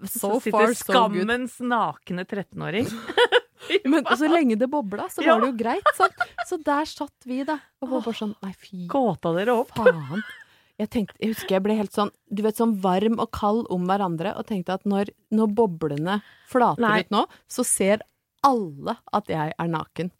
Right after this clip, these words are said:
Speaker 1: Eh, og det gjorde de jo.
Speaker 2: <laughs>
Speaker 1: Eh, og alle så at vi var nakne, og det var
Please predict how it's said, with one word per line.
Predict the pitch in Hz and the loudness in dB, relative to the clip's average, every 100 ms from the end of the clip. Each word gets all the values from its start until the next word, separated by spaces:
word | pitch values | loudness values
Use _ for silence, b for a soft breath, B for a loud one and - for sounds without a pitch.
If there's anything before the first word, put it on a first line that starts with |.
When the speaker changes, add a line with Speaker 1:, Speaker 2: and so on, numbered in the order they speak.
| b b b b b | b b b b b
Speaker 1:
Eh, | 233 233 233 - | 4 6 6 4
og | 269 | 2
det | 294 415 | 6 6
gjorde | 392 | 8
de | 381 | 8
jo. | 453 622 466 359 466 | 8 6 4 4 4
Speaker 2:
<laughs> | - - | 2 2
Speaker 1:
Eh, | 285 302 311 311 285 | 4 6 6 6 6
og | 269 294 | 6 6
alle | 320 330 302 392 | 6 4 0 -4
så | - 277 | -2 0
at | 277 254 | 0 0
vi | 240 | 0
var | 240 | 2
nakne, | 240 185 - 240 | 2 0 -2 -2
og | 220 | 0
det | 214 208 | 0 2
var | 175 160 | 2 0